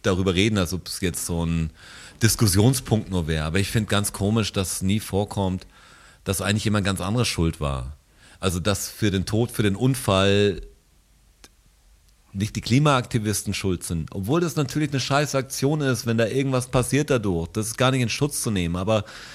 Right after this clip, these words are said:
es geht ja nie um das eigentliche Thema. Es geht jetzt eigentlich nur um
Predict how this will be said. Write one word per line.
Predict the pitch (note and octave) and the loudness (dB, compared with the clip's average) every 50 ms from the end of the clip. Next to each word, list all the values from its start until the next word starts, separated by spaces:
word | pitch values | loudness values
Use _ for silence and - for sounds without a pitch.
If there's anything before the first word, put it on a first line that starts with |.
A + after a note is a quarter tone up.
| - - - - | -18 -18 -8 -2
es | G#2+ G#2+ - | -2 -2 2
geht | - C#3+ D#3 D3+ | 2 2 4 4
ja | D3 C3+ | 4 4
nie | C3 C#3+ D3+ D#3 | 4 4 4 4
um | C#3+ C3+ C3+ | 4 4 2
das | C3 B2 A2+ - | 2 0 0 0
eigentliche | - B2 C#3+ D3 D3 B2+ A#2 C#3 - | 0 0 0 2 0 0 0 0 0
Thema. | - - C3+ D3+ D3+ C3+ A2 G2+ | 2 0 0 2 2 2 0 0
Es | G#2 G#2+ F#2 - | 0 -2 -2 0
geht | - C3 B2+ | 0 -2 0
jetzt | C3+ C3+ - - | 0 -4 -4 -4
eigentlich | G#2+ A#2 C3+ C#3 B2+ G#2+ - | -4 -2 -2 -2 -2 0 2
nur | B2 C#3 D3 C#3+ B2+ | 4 4 4 4 4
um | C#3 B2+ B2+ C3 B2+ A#2+ | 4 4 4 2 0 -2